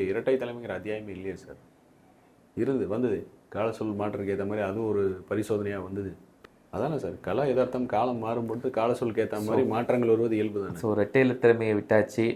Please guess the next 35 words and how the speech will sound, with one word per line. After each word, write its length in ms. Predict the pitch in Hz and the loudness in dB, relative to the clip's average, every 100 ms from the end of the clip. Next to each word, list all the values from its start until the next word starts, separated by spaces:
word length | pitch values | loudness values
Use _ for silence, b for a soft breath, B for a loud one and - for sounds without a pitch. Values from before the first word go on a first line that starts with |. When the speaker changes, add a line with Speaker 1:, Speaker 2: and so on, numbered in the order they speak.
| - | 4
Speaker 2:
பாஜக 380 | 98 104 117 113 | 6 8 8 6
கூட 160 | 107 104 | 4 2
கூட்டணியை 420 | 101 101 107 107 | 0 0 0 -2
விட்டாச்சு, 480 | 98 107 98 - 104 - | 0 2 2 2 -4 -4
இதெல்லாம் 440 | - 101 110 135 156 | -2 0 4 4 4
தாண்டி 320 | 110 113 131 | 6 6 4
தானே 200 | 123 117 | -2 -2
ரெண்டாயிரத்தி 440 | 104 95 101 101 95 | -2 0 0 0 -2
இருபத்தி 240 | 95 - | -4 -4
நாலு 140 | 95 95 | -8 -10
நீங்க 220 | 90 87 | -14 -14
நின்னீங்க. 340 | 82 87 87 85 - _ - | -12 -14 -14 -18 -20 _ -12
இரட்டை 180 | - 92 | -4 -4
தலைமை 260 | 95 101 110 | -2 -2 0
இல்லாமல் 320 | 104 101 101 | 0 0 0
ஒற்றை 200 | 90 92 | -4 -4
தலைமை, 340 | 90 85 82 107 - - | -4 -6 -8 -12 -16 2
பாஜக 380 | 95 110 120 113 107 | 8 8 8 4 2
எங்களுக்கு 340 | 98 95 101 | -2 -4 -2
இடையூறா 300 | 95 104 101 | -2 2 2
இருக்கு, 260 | 90 87 104 | 0 -2 -4
எங்க, 140 | 98 | -2
அதனால 340 | 95 95 107 | 0 2 2
எங்களுக்கு 260 | 113 95 98 | 0 -8 -10
சிறுபான்மை 400 | - 95 95 95 | -2 0 0 -4
ஓட்டு 220 | 90 90 | -8 -10
போகுது, 320 | - 87 90 - - B B | -6 -6 -6 -8 -14 B B
இதெல்லாம் 320 | - 135 175 | 4 4 6
தாண்டி 220 | 101 110 | 4 4
தானே 200 | 104 104 | 2 0
இருபத்தி 280 | 92 90 90 | -2 -6 -6
நாலுல 240 | 87 87 | -10 -10
நின்னீங்க. 340 | 85 85 82 82 - _ | -12 -12 -12 -14 -20 _
Speaker 1:
ஆமா 200 | 117 117 110 | -12 -10 -10
சார், 220 | 95 | -12